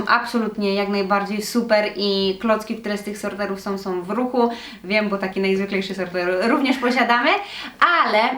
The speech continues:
właśnie sorter, który tym razem, mm, nie zostawiam sobie, a on będzie, mm, prezentem, ale wiem, że sprawdzi się u każdego dziecka i myślę, że i młodszego, i starszego. Tutaj jest w wydaniu Yeti, więc pingwiny, Yeti, wszystko wiecie, bardzo blisko siebie, e, który po prostu też bardzo fajnie wygląda.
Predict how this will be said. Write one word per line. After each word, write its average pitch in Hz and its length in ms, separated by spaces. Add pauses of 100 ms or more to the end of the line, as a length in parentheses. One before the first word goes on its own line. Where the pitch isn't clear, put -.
(120)
właśnie 262 240
sorter, 311 300
który 269 220
tym 311 180
razem, 269 440
mm, 240 340
nie 254 140
zostawiam 247 540
sobie, 190 420
a 190 160
on 226 100
będzie, 208 420 (100)
mm, 185 520
prezentem, 214 760 (300)
ale 247 200
wiem, 269 200
że 240 80
sprawdzi 233 360
się - 140
u 202 40
każdego 202 440
dziecka 226 480 (260)
i 240 80
myślę, 269 240
że 233 100
i 240 180
młodszego, 247 340
i 233 40
starszego. 240 400
Tutaj 254 240
jest 208 180
w - 20
wydaniu 226 360
Yeti, 208 360
więc 208 180
pingwiny, 220 480
Yeti, 196 300
wszystko 196 320
wiecie, 175 240
bardzo 196 280
blisko 196 320
siebie, 190 280 (580)
e, 214 200
który 359 220
po 330 60
prostu 285 240
też 262 180
bardzo 247 280
fajnie 240 320
wygląda. 226 540